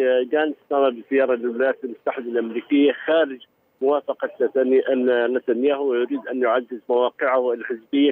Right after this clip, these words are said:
كلا رئيس وزراء قادم لدولة الاحتلال، وخاصة أن استطلاعات الرأي تعطي جانس أربعة وثلاثين مقعدا، بينما الليكود سبعة عشر مقعدا، وهذا تراجع كبير في شعبية الليكود وتراجع في شعبية نتنياهو.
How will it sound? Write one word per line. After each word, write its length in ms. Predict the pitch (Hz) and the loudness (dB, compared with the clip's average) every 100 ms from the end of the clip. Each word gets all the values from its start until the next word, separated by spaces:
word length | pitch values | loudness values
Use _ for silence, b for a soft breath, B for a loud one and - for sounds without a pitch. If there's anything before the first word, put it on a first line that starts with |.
| - | 2
كلا 280 | 131 123 110 B B _ 135 | 0 2 0 B B _ -4
رئيس 280 | 139 - | -4 -4
وزراء 480 | - - 131 135 - - | -10 -2 0 2 0 -6
قادم 240 | 143 135 120 | -4 -2 -2
لدولة 440 | 113 113 135 120 - | -4 -2 -2 -2 -6
الاحتلال، 500 | - - - 139 139 | -10 -8 -4 -2 0
وخاصة 400 | 135 - 139 139 - | -2 -2 -2 -2 0
أن 360 | 120 113 131 120 | 0 2 2 2
استطلاعات 560 | - 113 - 127 - | -2 -6 -2 0 0
الرأي 320 | - 131 127 - | -2 -2 -2 -2
تعطي 300 | 156 139 135 | -4 -4 -4
جانس 300 | 120 131 127 - | -2 -2 -2 -6
أربعة 260 | 135 120 131 | -8 -2 -2
وثلاثين 440 | 127 113 - 123 | 0 -4 0 2
مقعدا، 480 | 131 - 135 120 120 | 2 0 -4 -2 -2
بينما 340 | 120 120 123 | -2 0 0
الليكود 420 | 117 113 - 139 131 | -2 -6 -6 -6 -4
سبعة 220 | 127 117 113 | -2 -2 0
عشر 400 | 117 120 127 117 b b _ _ - | -2 -2 0 -2 b b _ _ -8
مقعدا، 520 | 139 - 127 131 135 | -6 -2 0 0 0
وهذا 260 | 127 131 127 | 2 2 0
تراجع 420 | - 135 131 127 | 2 0 0 -4
كبير 400 | - 117 135 135 | -4 -2 2 2
في 140 | - | 0
شعبية 400 | - 113 107 117 - | -6 -4 0 -2 -2
الليكود 440 | 110 110 143 127 | -10 -4 -2 0
وتراجع 640 | 131 123 123 - 135 120 117 | 2 2 0 -2 -2 0 -4
في 140 | - | -4
شعبية 380 | - 107 127 117 - | -4 0 2 2 0
نتنياهو. 520 | 113 120 127 135 127 | -4 -2 0 0 -4